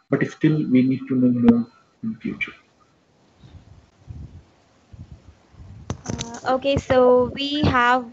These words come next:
Speaker 2: one last question. We'll, uh, uh, it's from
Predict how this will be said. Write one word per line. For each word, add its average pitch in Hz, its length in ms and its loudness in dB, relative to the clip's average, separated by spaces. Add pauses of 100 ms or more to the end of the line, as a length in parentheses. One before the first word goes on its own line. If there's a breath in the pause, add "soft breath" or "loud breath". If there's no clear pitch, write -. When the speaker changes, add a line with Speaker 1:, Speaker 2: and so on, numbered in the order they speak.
(160)
Speaker 2:
one 294 260 -2
last 240 340 0
question. 269 520 -8
We'll, 220 240 -8
uh, 202 580 -6 (120)
uh, 208 240 -10 (140)
it's 254 200 0
from 262 360 0